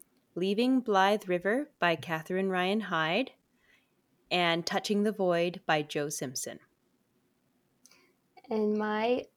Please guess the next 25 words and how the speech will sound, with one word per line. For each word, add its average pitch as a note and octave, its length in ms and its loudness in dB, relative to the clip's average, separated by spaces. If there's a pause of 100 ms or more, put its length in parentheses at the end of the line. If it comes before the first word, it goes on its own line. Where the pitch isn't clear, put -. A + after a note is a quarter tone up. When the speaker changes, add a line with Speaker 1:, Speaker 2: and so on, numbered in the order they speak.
(400)
Speaker 2:
were, G3 680 -4 (640)
it's - 120 -20
gonna F3 240 -6
scroll F3 300 0
up E3+ 60 -4
so - 140 -4
I F3+ 60 -6
don't E3+ 180 -4
get E3+ 140 -8
the - 120 -4
authors D#3 380 -2
wrong, C4+ 300 -2 (320)
The G#3 80 -2
Christmas A3 520 0
Wager G#3+ 460 0
by F3+ 200 0
Holly E3 400 0
Cassidy, F#3+ 720 -4 (1160)
Christmas B3 560 0
at A3 220 0
Green G3+ 320 2
Oak F#3 420 0
by E3+ 160 -2
Marty F#3 520 -2 (100)
Wingate F#3 880 -4